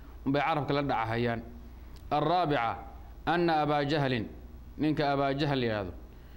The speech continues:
iyo waman macahu intii la socotay, yacrifuuna waxay garanayaan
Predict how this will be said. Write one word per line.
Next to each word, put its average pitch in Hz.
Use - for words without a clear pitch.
iyo 151
waman 175
macahu 156
intii 156
la 160
socotay, 139
yacrifuuna 165
waxay 143
garanayaan 135